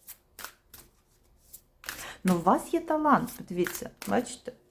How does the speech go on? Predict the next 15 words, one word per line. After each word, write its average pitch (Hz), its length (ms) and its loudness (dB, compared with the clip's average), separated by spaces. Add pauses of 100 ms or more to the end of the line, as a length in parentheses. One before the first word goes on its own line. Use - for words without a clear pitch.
(280)
поки 175 240 -6
ми 165 140 -2
до 170 100 -2
Янголів 165 600 0
дійдемо. - 340 -2
У - 20 0
вас 233 280 2
є 240 100 8
талант, 233 540 4
який 208 240 -2
вам 185 180 0
потрібно 208 580 0
реалізовувати 190 760 0
через 190 380 0
жертву. 180 500 0